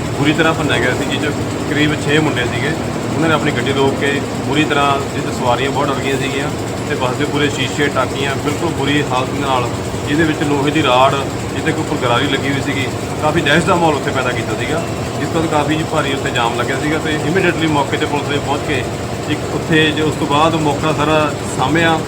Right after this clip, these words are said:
ਜਾਇਜ਼ਾ ਲਿਆ ਤੇ ਕੁਝ ਘੰਟਿਆਂ ਦੇ ਵਿੱਚ ਹੀ ਇਹ ਜਿਹੜੇ ਬੰਦੇ ਸੀਗੇ, ਦੋ ਮੁੰਡੇ ਜਖੇਪਲ ਦੇ ਹੈਗੇ ਆ, ਥਾਣਾ ਧਰਮਗੜ੍ਹ ਸਾਈਡ ਦੇ, ਚੀਮੇ ਸਾਈਡ ਦੇ, ਤਿੰਨ ਮੁੰਡੇ ਭਸੌੜ ਪਿੰਡ ਦੇ ਆ,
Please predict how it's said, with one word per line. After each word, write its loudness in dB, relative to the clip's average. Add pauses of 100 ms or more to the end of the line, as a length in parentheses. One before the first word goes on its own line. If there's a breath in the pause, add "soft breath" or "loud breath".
(360)
ਜਾਇਜ਼ਾ 2
ਲਿਆ 4 (420)
ਤੇ 4 (760)
ਕੁਝ 0 (140)
ਘੰਟਿਆਂ 4
ਦੇ 4
ਵਿੱਚ 0
ਹੀ 2 (440)
ਇਹ 0
ਜਿਹੜੇ 2
ਬੰਦੇ 4
ਸੀਗੇ, 2 (380)
ਦੋ 4
ਮੁੰਡੇ 4
ਜਖੇਪਲ 0
ਦੇ 4
ਹੈਗੇ 2
ਆ, 2 (420)
ਥਾਣਾ 2
ਧਰਮਗੜ੍ਹ -2 (280)
ਸਾਈਡ -2
ਦੇ, -4 (300)
ਚੀਮੇ -2
ਸਾਈਡ -2
ਦੇ, -2 (440)
ਤਿੰਨ 2
ਮੁੰਡੇ 4 (140)
ਭਸੌੜ 2
ਪਿੰਡ -2
ਦੇ -2
ਆ, 0